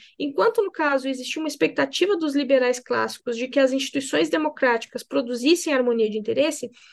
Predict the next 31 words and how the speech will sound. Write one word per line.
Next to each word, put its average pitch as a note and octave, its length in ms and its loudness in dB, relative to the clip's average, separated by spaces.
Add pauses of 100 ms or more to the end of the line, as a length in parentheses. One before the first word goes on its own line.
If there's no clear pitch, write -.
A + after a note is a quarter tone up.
(160)
os C#4 140 2
liberais D4 440 2
contemporâneos, D4 600 -2
eles D4 240 -4
perdem D#4+ 520 0
esse C#4 160 -6
tipo C4 200 -12
de A#3 100 -6
idealismo A#3 500 0
com A#3+ 220 2
o A3+ 40 2
Estado A3 460 -4 (300)
e D#4+ 100 8
mantêm G4+ 720 6
uma F#4+ 120 2
certa D#4 340 -2
ideia B3 260 2
de B3 120 -4
cooperação C4+ 680 2
através C4 400 -2
das C4 160 -2
relações B3 460 -2
de A#3 80 -4
mercado. A#3 500 -2 (460)
Então, C4 180 4
nós C4+ 180 2
temos C4+ 280 2
aí, C4+ 420 0 (300)
ah, A#3+ 140 0
principalmente C#4+ 680 0
os, A3+ 240 -4